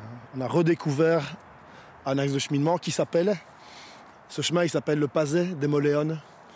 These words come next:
Donc, le, le Pazet, c'est le pas, c'est le petit sentier des moulins, tu vois. Et, euh, on est dans une zone qui est battue par les vents de manière privilégiée.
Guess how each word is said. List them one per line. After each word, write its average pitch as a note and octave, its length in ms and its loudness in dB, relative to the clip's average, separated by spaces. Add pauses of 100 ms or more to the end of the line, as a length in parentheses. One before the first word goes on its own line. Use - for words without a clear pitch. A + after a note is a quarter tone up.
(500)
Donc, A#2+ 120 -12
le, B2 180 -6 (100)
le B2+ 60 -10
Pazet, C3 340 0
c'est C#3 140 -4
le B2 100 -4
pas, C#3 280 0
c'est - 120 -8
le C#3+ 60 -2
petit - 140 -8
sentier E3 460 0
des C#3+ 100 -2
moulins, D3+ 320 2 (160)
tu - 40 -20
vois. B2 100 -14 (960)
Et, B2+ 120 -8
euh, A#2 140 -10 (760)
on C3+ 60 -4
est C3+ 60 -2
dans C#3 100 2
une C#3+ 160 2
zone D3+ 260 2
qui D3 140 -2
est C#3 100 0
battue D3 360 -4
par C3 160 2
les C#3 80 2
vents D3 200 2
de C#3+ 60 0
manière C3 200 -2
privilégiée. C3+ 580 -2